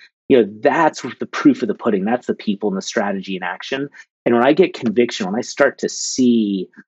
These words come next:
you know, get really excited, uh, you know, about what I'm seeing at that level, you know, that's, that's when I make a high conviction bet.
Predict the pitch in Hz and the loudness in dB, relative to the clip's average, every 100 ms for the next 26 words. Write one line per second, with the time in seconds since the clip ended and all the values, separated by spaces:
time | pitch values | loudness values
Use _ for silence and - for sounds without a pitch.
0 | _ 120 104 87 - - 139 131 120 110 | _ -4 -2 -4 -6 -12 -6 -2 -2 -2
1 | 131 135 117 98 - 135 113 113 95 90 | 0 2 2 -2 0 4 4 4 2 -4
2 | - - 110 98 92 - - 127 101 92 | -6 0 0 0 -2 -4 -2 -2 0 -2
3 | 110 95 110 107 98 92 117 113 104 - | -2 0 0 2 0 -2 0 0 -2 -4
4 | 113 104 92 110 110 98 101 90 85 82 | -2 -2 -2 -2 -2 -2 -6 -4 -6 -8
5 | - - 117 95 104 104 - - 120 113 | -14 -4 -2 -2 -4 -6 -10 -4 -2 -2
6 | - 196 95 95 - - 85 - 85 78 | -6 -6 -4 -6 -6 -6 -6 -6 -12 -12
7 | - 78 76 | -12 -12 -12